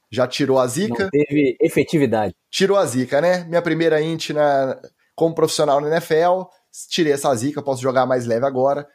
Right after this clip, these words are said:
Speaker 1: Vinte a treze pros
Speaker 2: Mas
Speaker 1: Texans
Speaker 2: quando é que ele
Speaker 1: no placar
Speaker 2: pega time
Speaker 1: final.
Speaker 2: mesmo, hein? Quando é que ele vai pegar
Speaker 1: Ah,
Speaker 2: time
Speaker 1: não,
Speaker 2: mesmo?
Speaker 1: não, não seja injusto, vai. Já pegou uns timinhos aí e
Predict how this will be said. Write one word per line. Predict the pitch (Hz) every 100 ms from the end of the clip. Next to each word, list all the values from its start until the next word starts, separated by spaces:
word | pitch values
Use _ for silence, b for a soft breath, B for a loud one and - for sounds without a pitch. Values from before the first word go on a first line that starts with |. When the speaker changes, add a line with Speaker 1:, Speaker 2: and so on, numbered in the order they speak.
| b
Speaker 1:
Vinte | 113 160
a | 147
treze | 139 139
pros | - 131
Speaker 2:
Mas | 123
Speaker 1:
Texans | 117 139
Speaker 2:
quando |
é | 151
que | 160
ele |
Speaker 1:
no | 127
placar | 139 127
Speaker 2:
pega |
time | - -
Speaker 1:
final. | 87
Speaker 2:
mesmo, | 175 196 110 90
hein? | 151 175 _ _
Quando | - 104
é | 117
que |
ele | 117
vai | 104 101
pegar | 101 101
Speaker 1:
Ah, | 156
Speaker 2:
time | 135
Speaker 1:
não, | 131
Speaker 2:
mesmo? | 123 123
Speaker 1:
não, | 123
não | 143
seja | 160 165 160
injusto, | 147 113 110 -
vai. | 110 113 90
Já | 87 113
pegou | 117 131 127
uns | 127
timinhos | 127 123 120 120
aí | 117 123 143 147
e | 147 143